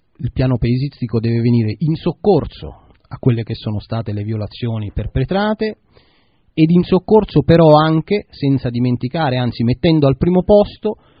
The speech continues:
quelle che sono le iniziative economiche sul territorio, e quindi non deve minimamente andare a, eh, ledere, nuocere a quello che è il lavoro dei nostri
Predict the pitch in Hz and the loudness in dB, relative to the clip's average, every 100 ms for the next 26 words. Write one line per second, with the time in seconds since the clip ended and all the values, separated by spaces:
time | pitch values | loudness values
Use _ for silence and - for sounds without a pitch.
0 | _ 139 131 131 127 143 120 113 113 - | _ 0 0 -2 -4 -4 -4 -4 -6 -6
1 | 117 117 113 120 117 107 - 123 - 156 | -4 -2 0 0 -2 -4 -6 -8 -6 -8
2 | 185 104 90 104 104 104 104 120 123 123 | -4 -6 -6 -10 -8 -8 -4 -2 0 0
3 | 113 139 196 180 165 160 127 90 80 80 | 0 0 0 -2 -6 -6 -6 -8 -12 -16
4 | - _ _ _ _ _ _ _ _ _ | -18 _ _ _ _ _ _ _ _ _
5 | _ _ 117 113 123 110 98 - - 117 | _ _ -8 -4 -2 -4 -8 -12 -10 -10
6 | 92 - _ _ _ _ _ - 73 73 | -10 -14 _ _ _ _ _ -16 -14 -14
7 | - - _ _ _ _ _ _ _ _ | -18 -20 _ _ _ _ _ _ _ _
8 | _ _ _ _ _ _ _ _ _ 139 | _ _ _ _ _ _ _ _ _ 0
9 | 143 123 135 160 - _ 135 139 127 104 | 0 0 -2 -2 -8 _ 4 6 6 2
10 | 120 143 - 127 - 110 104 117 - _ | -4 -6 -8 -14 -10 -8 -8 -10 -12 _
11 | - 107 98 131 117 110 90 85 107 - | -14 -12 -10 -8 -6 -8 -10 -12 -14 -16
12 | _ _ 117 107 90 85 - 92 | _ _ -8 -6 -6 -10 -12 -14